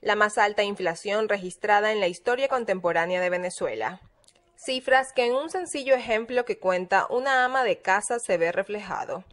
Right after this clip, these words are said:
Un paquete de veinticuatro latas de atún el año pasado costaba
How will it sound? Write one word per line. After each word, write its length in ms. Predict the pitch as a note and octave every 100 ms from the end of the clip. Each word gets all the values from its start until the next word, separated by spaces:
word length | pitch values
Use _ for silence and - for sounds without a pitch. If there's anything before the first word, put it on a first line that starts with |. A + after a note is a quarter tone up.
| _ _ _ -
Un 160 | D#4
paquete 400 | D#4+ D#4+ B3 B3
de 100 | A#3+
veinticuatro 640 | G3+ F#3 F3+ - G3+ G3+ G3
latas 440 | G3 F#3+ F#3+ F#3+
de 100 | F#3
atún 340 | E3+ G3+ G#3+
el 140 | G3 F3+
año 240 | A3 C4+
pasado 520 | C4 E3 - A#3 C4
costaba 580 | C4+ - - G3 G3 A3+